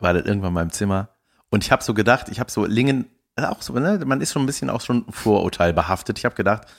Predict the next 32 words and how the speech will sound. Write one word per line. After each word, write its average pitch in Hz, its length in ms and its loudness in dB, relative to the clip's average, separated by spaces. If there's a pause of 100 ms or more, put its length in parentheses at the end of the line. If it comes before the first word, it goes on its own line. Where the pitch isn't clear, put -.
(420)
oh 95 200 -2
nein, 98 320 0
das 87 160 -2
wird 107 140 -4
bestimmt, 117 400 -6
wenn 107 80 -2
das 107 100 -4
das 107 180 -6 (280)
kleine 113 320 -4
Theater 113 440 -4
in 113 60 0
Lingen 113 240 -2
ist, 107 140 -8
dann 107 180 -4
sind 117 160 -6
das, 110 220 -6
ist 104 340 -12
das 101 140 -6
wieder 101 180 0
Abonnenten 101 720 0 (920)
und, - 420 -2
äh, - 80 -12 (320)
Grandpas 101 600 2
und 95 140 -6
Grandmas, 95 640 0
die 92 320 0
ich - 260 -10
da 82 140 -2
jetzt - 440 -4 (400)
vorweihnachtlich 95 960 2
bespaßen 92 560 2
darf. 101 220 0